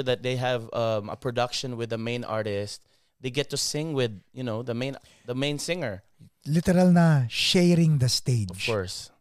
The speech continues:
Speaker 2: Kasi nor-, kasi di ba kawawa naman yung iba
Speaker 1: Mm-hmm.
Speaker 2: sinasabi na, "Well, yeah, I shared the stage with X."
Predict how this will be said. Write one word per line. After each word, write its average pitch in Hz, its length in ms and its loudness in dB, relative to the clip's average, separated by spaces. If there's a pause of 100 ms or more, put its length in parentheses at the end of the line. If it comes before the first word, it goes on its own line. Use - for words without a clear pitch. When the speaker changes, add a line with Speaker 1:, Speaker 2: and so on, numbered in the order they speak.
(220)
Speaker 2:
Kasi 127 160 2
nor-, 139 320 2
kasi 135 240 -2
di 135 80 -2
ba 131 80 -4
kawawa 120 320 2
naman 117 240 2
yung 113 80 -2
iba 110 80 0
Speaker 1:
Mm-hmm. 101 160 0
Speaker 2:
sinasabi 113 320 0
na, 101 240 -4
"Well, 101 80 -8
yeah, 123 160 0
I 113 160 -4
shared 131 340 -2
the 113 100 -2
stage 110 360 -4
with 101 240 -2 (640)
X." - 480 -4